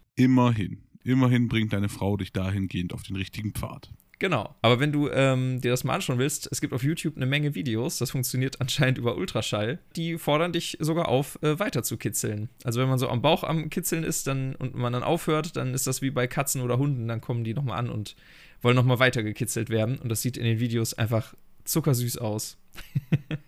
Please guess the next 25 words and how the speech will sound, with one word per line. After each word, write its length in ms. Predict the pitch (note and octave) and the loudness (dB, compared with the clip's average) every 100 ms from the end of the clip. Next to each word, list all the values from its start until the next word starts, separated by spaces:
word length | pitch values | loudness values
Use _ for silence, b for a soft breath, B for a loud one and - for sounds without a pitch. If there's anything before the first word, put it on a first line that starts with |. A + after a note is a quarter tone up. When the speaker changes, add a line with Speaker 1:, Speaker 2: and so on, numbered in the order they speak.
| - - | -20 -6
Speaker 1:
Okay, 320 | - D3 F#2 - | 0 0 0 -4
ich, 280 | - - - | -10 -8 -4
äh, 300 | A2 G2 G2+ | -2 0 0
werde 320 | C3 E3 D#3 | 2 2 0
das 320 | D3 C#3 - | 0 -2 -2
demnächst 480 | C3+ B2 B2 - - | -2 0 0 0 0
mal 380 | A#2+ A2 A2+ A2+ - - - | 2 2 2 -2 -8 -16 -4
bei 140 | G#2+ | 0
YouTube 420 | A2+ A#2 A2 B2+ - | 2 0 -2 -4 -6
suchen. 320 | F#2 G2 F#2+ | -4 -2 -2
Ich 60 | |
hoffe 140 | G#2 - | -2 -2
nur, 100 | B2 | -2
meinen 160 | A#2 | -2
Algorithmus 500 | G#2 A#2 A2+ - A2+ | 0 0 0 -2 -2
nicht 160 | C3+ C#3 | -2 0
komplett 320 | A2+ A2 G#2 | -2 0 -4
zu 120 | - | -4
ruinieren, 420 | G2+ G2+ G2+ A2 G#2 | -2 0 2 2 2
indem 240 | G2+ G#2+ | 2 0
ich 120 | - B B B C#3+ - | -2 B B B -8 0
Rattenkitzeln 880 | C3 - A#2 - B2 - - G2 E2 | 0 0 -4 -2 -2 0 0 0 0
eingebe 480 | F#2+ F#2+ F#2 F2+ | 0 0 0 0
oder 200 | F2+ F2 | 0 -2
sowas. 540 | F2 E2+ E2+ D#2 - | -4 -6 -8 -8 -10